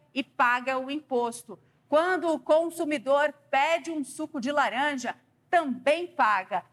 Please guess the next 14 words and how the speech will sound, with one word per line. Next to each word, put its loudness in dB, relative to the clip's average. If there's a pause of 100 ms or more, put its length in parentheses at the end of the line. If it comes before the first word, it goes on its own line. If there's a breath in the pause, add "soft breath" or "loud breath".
(140)
Os -4
sucos -4
naturais 0
estão -2
na 2
lista -2
dos -10
produtos -4
que -4
vão 2
ter 2
a 4
alíquota -2
reduzida -4